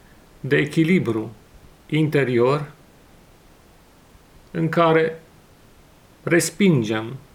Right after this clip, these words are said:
influențele negative și, pe cât putem, nu le lăsăm să se manifeste prin noi, vom declanșa la nivel fizic, ca să spunem așa, procese de regenerare latente,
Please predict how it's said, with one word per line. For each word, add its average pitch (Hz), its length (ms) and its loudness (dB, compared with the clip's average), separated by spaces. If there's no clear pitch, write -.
influențele 143 640 0
negative 123 760 -2
și, - 140 -12
pe 135 140 -2
cât 196 180 -4
putem, 147 400 -2
nu 165 180 0
le 214 80 0
lăsăm 131 400 -2
să - 60 -14
se - 100 -10
manifeste 120 580 -6
prin 135 240 -10
noi, 117 200 -10
vom 147 240 0
declanșa 170 840 0
la 117 80 -8
nivel 117 360 -6
fizic, - 720 -8
ca 135 140 -8
să 123 100 -12
spunem 117 380 -12
așa, 117 320 -14
procese 151 460 -2
de 135 120 -4
regenerare 131 880 -2
latente, 135 720 -6